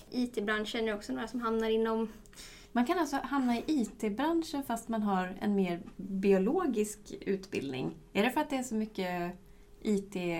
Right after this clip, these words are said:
Speaker 2: T-datakunskaper man får, eller vad?
Speaker 1: En del av studenterna har jag märkt också vill rikta sig mer mot, alltså, I T-kurser. Och läser, dels läser de ju vid sidan av och har med det bara liksom vid sidan av sin själva examen för att visa att jag har det här också.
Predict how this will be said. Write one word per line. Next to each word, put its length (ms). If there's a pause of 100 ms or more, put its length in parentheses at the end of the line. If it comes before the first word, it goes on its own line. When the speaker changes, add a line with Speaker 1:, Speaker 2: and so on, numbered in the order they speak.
(300)
Speaker 2:
T-datakunskaper 1080
man 180
får, 260
eller 180
vad? 260 (220)
Speaker 1:
En 300
del 320
av 60
studenterna 400
har 80
jag 160
märkt 260
också 300 (380)
vill 400
rikta 360
sig 240
mer 360
mot, 600 (140)
alltså, 180
I 240 (140)
T-kurser. 640 (840)
Och 260 (220)
läser, 380
dels 360
läser 240
de 100
ju 160
vid 120
sidan 260
av 380
och 120
har 80
med 300
det 100
bara 160
liksom 200
vid 100
sidan 200
av 120
sin 240
själva 200
examen 580
för 140
att 120
visa 240
att 100
jag 100
har 140
det 80
här 300
också. 320